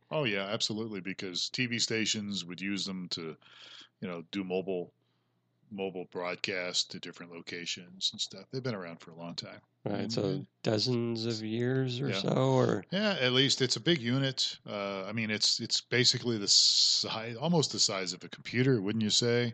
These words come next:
Speaker 2: Yeah, they're,
Speaker 1: Uh,
Speaker 2: they're
Speaker 1: you know,
Speaker 2: have made
Speaker 1: box.
Speaker 2: changes over the years. I mean,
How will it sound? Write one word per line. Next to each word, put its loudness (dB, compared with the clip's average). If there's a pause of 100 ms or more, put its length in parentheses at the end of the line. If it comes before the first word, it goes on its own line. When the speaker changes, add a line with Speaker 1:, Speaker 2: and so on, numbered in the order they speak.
Speaker 2:
Yeah, 2 (100)
they're, 8 (120)
Speaker 1:
Uh, -8
Speaker 2:
they're 6 (360)
Speaker 1:
you -14
know, -12
Speaker 2:
have 4
made 10
Speaker 1:
box. 2
Speaker 2:
changes 8
over 10
the 4
years. 6
I 0
mean, -2